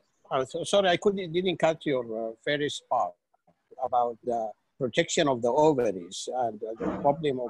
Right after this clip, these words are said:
primary and secondary infertility in young females following the long course of chemoradiotherapy. And, uh, if you have had any experience with this. And, and if I might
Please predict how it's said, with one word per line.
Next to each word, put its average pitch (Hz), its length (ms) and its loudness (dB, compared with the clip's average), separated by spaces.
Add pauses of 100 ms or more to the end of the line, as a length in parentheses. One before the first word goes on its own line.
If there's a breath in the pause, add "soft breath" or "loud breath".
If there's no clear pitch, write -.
(140)
primary 135 320 2
and 120 100 -2
secondary 131 460 0
infertility 131 960 -2
in 117 260 -6
young 131 320 -2 (160)
females 120 500 -2 (120)
following 117 520 -2
the 113 160 -2 (200)
long 123 220 -4
course 120 320 -4
of 107 80 -20 (120)
chemoradiotherapy. 113 880 -6 (480)
And, 113 180 -2
uh, 110 200 -4 (160)
if 127 160 -2
you 120 120 0
have 120 200 -4
had 120 160 -2
any 127 160 0
experience 127 640 -2
with 82 200 -8
this. - 300 -20 (680)
And, 117 280 -2 (120)
and 131 140 2
if 196 180 4
I 190 280 8
might 156 300 4